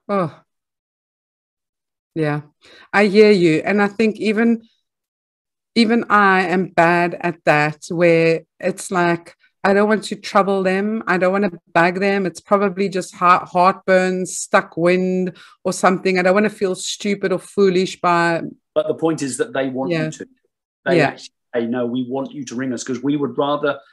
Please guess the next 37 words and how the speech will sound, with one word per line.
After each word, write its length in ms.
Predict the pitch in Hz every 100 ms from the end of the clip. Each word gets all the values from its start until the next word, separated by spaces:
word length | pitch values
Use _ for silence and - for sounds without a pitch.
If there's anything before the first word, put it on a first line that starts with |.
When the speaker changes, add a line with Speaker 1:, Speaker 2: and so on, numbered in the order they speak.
| _
Speaker 2:
to 80 | -
give 220 | 120 151
you 140 | 135 131
advice 440 | 123 147 135 127
that 100 | -
you 120 | 135
don't 220 | 127 123 131
need 360 | 170 135 131 - _ -
than 160 | 117
then 140 | 127 127
have 180 | 120 120
to 80 | 120
make 200 | 123 123
that 220 | 123 -
phone 220 | 123 123
call 180 | 120 117
to 100 | 120
your, 240 | 117 113 - _ _
your, 340 | 127 117 113 - _ _ _
you 100 | 165
know, 60 | 147
Speaker 1:
Yeah. 140 | 143
Speaker 2:
be-, 140 | 143 120 _ _
next 200 | 143 -
of 80 | 113
kin 200 | - 151 107
to 60 |
say 180 | - 120
that 60 | 113
you 120 | 117
didn't 180 | 117 113
make 240 | 117 -
it," 140 | 110 - _
'cause 120 | - 160
they 140 | 127
Speaker 1:
Yeah. 120 | 147
Speaker 2:
hate 200 | 135 143